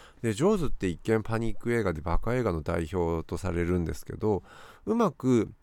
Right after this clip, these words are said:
戦争の影、その日本の潜水艦っていう話、これ実は結びついた話になっていて、で、日本にとってもこの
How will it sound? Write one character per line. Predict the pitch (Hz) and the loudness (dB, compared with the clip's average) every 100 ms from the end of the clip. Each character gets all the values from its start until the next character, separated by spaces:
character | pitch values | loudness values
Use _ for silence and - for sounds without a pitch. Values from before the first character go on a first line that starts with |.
| - _ - _ _ | -20 _ -20 _ _
戦 | - 175 202 | -2 0 0
争 | 196 196 185 | 2 2 2
の | 185 | 2
影、 | 190 160 90 - | 0 2 0 -2
そ | - 117 104 | -6 -2 0
の | 101 95 98 | 0 -2 -4
日 | 120 113 | -2 0
本 | 190 | 2
の | 196 | 0
潜 | 180 175 175 | 0 0 0
水 | - 160 | -2 -6
艦 | - 139 135 | 2 2 2
っ | - | -2
て | 143 | 0
い | |
う | 131 | 0
話、 | 123 127 - 107 131 - - - - - _ - | 0 -2 -2 -4 -4 -8 -20 -20 -20 -20 _ -2
こ | 139 | 4
れ | 147 143 | 4 4
実 | 139 - | 0 0
は | 208 120 85 80 | 4 4 4 2
結 | 87 104 107 151 | -4 -6 -6 -8
び | 139 | -8
つ | - 185 | -8 -10
い | 170 | -8
た | 87 | -10
話 | 87 85 82 - | -8 -8 -8 -8
に | 92 82 | -6 -4
な | 90 | -4
っ | |
て | - - | -6 -10
い | 82 | -10
て、 | 73 - 95 82 | -6 -2 -2 -2
で、 | 87 113 | 0 0
日 | 117 131 | 2 0
本 | 135 247 277 | 0 -2 0
に | 190 143 | 0 0
と | 151 | 0
っ | |
て | 143 - | 0 -2
も | 90 | -2
こ | 80 92 | -2 -4
の | 95 110 87 | 0 0 0